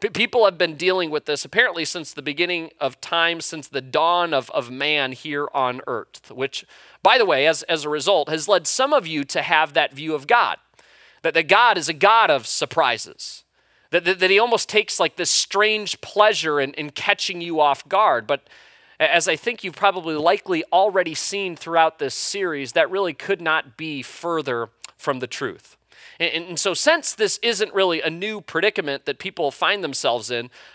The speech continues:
uh, we've been looking at some of the lives of real people, real people who really walked the earth that we read about within the pages of this book that we call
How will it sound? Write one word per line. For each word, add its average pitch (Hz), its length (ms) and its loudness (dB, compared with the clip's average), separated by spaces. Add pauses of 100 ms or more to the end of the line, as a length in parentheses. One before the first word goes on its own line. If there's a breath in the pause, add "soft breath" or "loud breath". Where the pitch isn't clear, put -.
uh, 151 120 4
we've 196 140 -2
been 208 160 4
looking 285 260 2
at 185 80 4
some 226 200 0
of 214 60 -2
the 196 60 6
lives 180 320 6
of 151 200 -2
real 196 260 0
people, 175 380 -4
real 185 220 2
people 202 320 -4
who 160 100 -8
really 196 340 2
walked 185 540 0
the 226 200 -4
earth 147 280 -2
that 170 160 0
we 175 100 -8
read 247 300 -6
about 156 280 4
within 175 260 -8
the 165 60 -6
pages 190 540 -6
of 151 160 -6
this 143 160 -10
book 160 360 -4
that 156 140 -6
we 147 120 -12
call 143 560 2